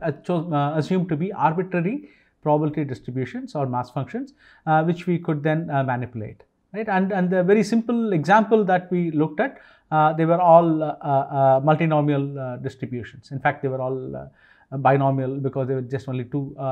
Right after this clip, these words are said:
outcomes, uh, that we were, uh, looking at, right? And, uh, uh, that's the setup that we had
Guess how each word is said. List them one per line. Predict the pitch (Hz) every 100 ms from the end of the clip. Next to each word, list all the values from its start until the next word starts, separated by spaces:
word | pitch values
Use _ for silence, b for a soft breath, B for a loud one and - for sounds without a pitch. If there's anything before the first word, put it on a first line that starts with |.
| 131
outcomes, | 131 - 131 123 - -
uh, | 139 127
that | 123 120
we | 135
were, | 123 185 185 _ 135
uh, | 127
looking | 123 123 113
at, | 101 _
right? | 175 208 -
And, | 139 135 135 135 135 131 131
uh, | 131 131 131 131 151 -
uh, | 165 147
that's | 170 170 -
the | 175 156 147
setup | 151 160 143
that | 135
we | 117
had | 131